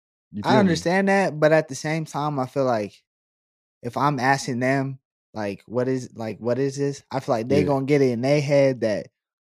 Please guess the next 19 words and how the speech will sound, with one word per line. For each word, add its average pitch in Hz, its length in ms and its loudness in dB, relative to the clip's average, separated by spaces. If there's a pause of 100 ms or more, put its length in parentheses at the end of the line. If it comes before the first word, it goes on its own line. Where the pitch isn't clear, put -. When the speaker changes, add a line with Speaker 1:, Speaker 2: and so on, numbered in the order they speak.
(180)
Speaker 2:
I, 117 140 2
it, 135 320 -2
like, 123 360 -4 (280)
I'm 139 240 2
viewing 143 300 0
it 127 160 0
as 120 220 -2
more 127 300 0
than 120 200 -4
what 120 160 -2
it 107 160 -4
is, 131 500 0
and 120 140 -8
then 123 100 -6
they 131 100 -4
gonna 120 240 -2
get 120 120 -4
Speaker 1:
Uh-huh. 113 60 -4
Speaker 2:
excited, 139 600 0